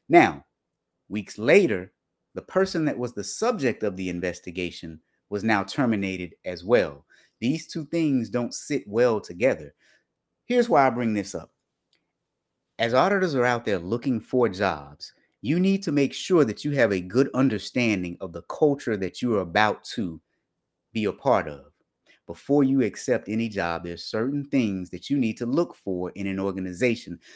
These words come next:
so that you can protect yourself, because as we have witnessed in this case and several others, when people are angry, oftentimes they take it out on the auditors.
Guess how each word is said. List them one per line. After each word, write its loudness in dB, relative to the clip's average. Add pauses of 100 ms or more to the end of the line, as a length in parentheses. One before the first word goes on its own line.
(100)
so 0
that -2
you -2
can -2
protect -4
yourself, 0
because -4 (140)
as 2
we -2
have -4
witnessed -2
in -4
this 2
case -4
and -8
several -4
others, 2 (500)
when -2
people 4
are 4
angry, 0
oftentimes 0
they -2
take -4
it -2
out 0
on -8
the 2
auditors. 2